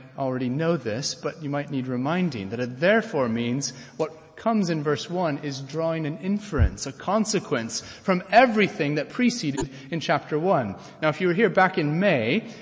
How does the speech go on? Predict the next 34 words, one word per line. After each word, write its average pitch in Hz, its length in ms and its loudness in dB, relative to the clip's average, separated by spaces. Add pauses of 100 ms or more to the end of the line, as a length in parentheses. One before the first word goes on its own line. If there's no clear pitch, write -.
(120)
uh, 151 440 -6 (180)
we 170 100 -2
had 180 180 0
a 170 60 0
time, 185 500 -2
uh, 151 160 -6
had 165 300 -2
a 160 60 -10
time 165 240 -2
morning 175 320 0
and 180 180 0
evening 131 520 -4 (260)
to - 120 -10
work 190 260 -2
our 160 120 4
way 139 200 2
through 139 360 -2
Hebrews 139 400 -4
chapter 143 380 -2
one, 135 200 0
but 101 120 -4
that's 170 160 -2
been 202 220 0
a 175 60 2
while. 110 300 0
So - 140 -6
let 220 180 0
me 226 80 -2
refresh 202 540 0
your 156 80 -2
memory, 143 420 0
if 101 140 -8
I 117 100 2
may. 107 340 -2